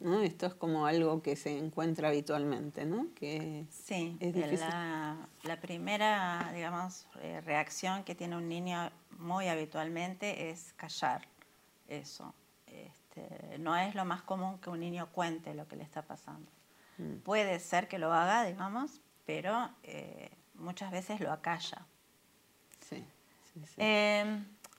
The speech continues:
Speaker 3: ¿a partir de cuándo es bullying? En el sentido de que tiene que ser, con que sea una persona que hostigue a otra, ¿eso ya es bullying? ¿O bullying es más algo grupal, tipo hay muchas personas hostigando a una sola? Eh,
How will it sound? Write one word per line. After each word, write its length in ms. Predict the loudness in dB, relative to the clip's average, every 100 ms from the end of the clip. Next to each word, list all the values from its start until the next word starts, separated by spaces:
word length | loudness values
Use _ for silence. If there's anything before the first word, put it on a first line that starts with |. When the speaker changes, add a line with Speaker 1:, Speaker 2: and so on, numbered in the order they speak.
| 0
Speaker 3:
¿a 140 | 2 8
partir 340 | 8 8 6
de 140 | 6 10
cuándo 340 | 8 8 4
es 140 | 2 4
bullying? 400 | 4 6 2 0
En 300 | 0 2 4
el 100 | 4
sentido 380 | 2 4 8 10
de 180 | 10 6
que 340 | 4 2 -6 _ _ _ _ _
tiene 260 | 2 4 4
que 80 | 6
ser, 420 | 8 8 6 2
con 160 | 2 2
que 100 | 8
sea 240 | 10 10
una 360 | 8 8 8 8
persona 480 | 6 6 4 6 4
que 80 |
hostigue 360 | 2 2 6 10
a 120 | 10
otra, 300 | 10 8 6
¿eso 160 | 6 2
ya 200 | 0 0
es 80 | 4
bullying? 520 | 4 6 6 6 4 2
¿O 120 | 2
bullying 460 | 6 6 6 4 2 0
es 160 | -4
más 260 | 0 2 4
algo 320 | 6 8 8
grupal, 580 | 6 6 8 8 8 2
tipo 300 | -2 0 4
hay 200 | 6 6
muchas 420 | 4 0 0 -2 -2
personas 600 | -4 0 2 6 4 4 -14 -18 -4
hostigando 600 | 0 2 4 4 4 8
a 100 | 8
una 280 | 8 4 2
sola? 560 | 4 6 10 10 8 2 -20 -20 _ 0
Eh, 580 | 0 2 2 2 -2